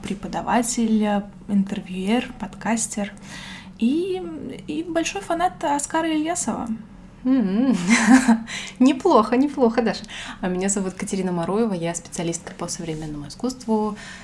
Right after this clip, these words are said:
Speaker 2: феминистка, не активистка, женщина на К, писательница. Вот она я.
Speaker 1: И мы вас рады приветствовать в четвёртом сезоне вашего любимого подкаста, где мы говорим о современной русской культуре,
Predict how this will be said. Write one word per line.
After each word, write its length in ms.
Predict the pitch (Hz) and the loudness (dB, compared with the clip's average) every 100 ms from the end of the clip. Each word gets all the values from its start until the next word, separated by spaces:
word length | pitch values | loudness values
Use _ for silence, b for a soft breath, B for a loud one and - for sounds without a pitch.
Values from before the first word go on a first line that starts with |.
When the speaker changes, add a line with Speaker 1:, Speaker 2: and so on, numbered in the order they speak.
| B | B
Speaker 2:
феминистка, 540 | - 185 196 214 - 180 | -4 0 0 -2 -4 -4
не 80 | |
активистка, 560 | 175 - 175 214 - 190 | -4 -6 -6 -6 -6 -4
женщина 400 | 175 175 - 180 | -4 -4 -6 -6
на 120 | 165 | -6
К, 440 | 165 196 202 208 208 | 0 4 4 2 -4
писательница. 720 | - 180 180 170 160 - 147 - - - - | -6 -6 -6 -8 -8 -8 -10 -12 -16 -14 -8
Вот 220 | 214 226 | -4 -4
она 100 | 151 | -6
я. 140 | - - - - - - B B B | -10 -16 -18 -20 -10 -8 B B B
Speaker 1:
И 80 | 247 | 8
мы 220 | 247 285 | 10 10
вас 300 | 247 226 - | 8 6 4
рады 360 | 220 220 226 214 | 4 6 4 2
приветствовать 800 | 208 208 214 214 - 196 196 202 | -2 -2 -2 -4 -6 -4 -4 -8
в 60 | |
четвёртом 580 | - 262 247 247 233 208 | -4 -2 2 0 0 -4
сезоне 480 | 196 208 208 208 196 | -4 -4 -2 0 0
вашего 380 | 202 208 226 208 | -2 -2 -2 0
любимого 480 | 202 208 214 196 190 | 0 2 0 0 -4
подкаста, 720 | 196 - - 247 - 214 202 208 | -8 -4 -2 0 -2 -4 -6 0
где 260 | 220 202 240 | 0 2 4
мы 100 | 226 | 4
говорим 600 | 196 196 202 240 247 240 | 2 -2 0 2 2 0
о 80 | 202 | -4
современной 800 | - 196 196 202 226 214 196 202 | -4 -6 -4 2 4 4 2 -4
русской 440 | 214 - 202 196 B B B - | -4 -6 -8 -8 B B B -6
культуре, 560 | 208 202 254 262 226 | -6 -2 0 2 2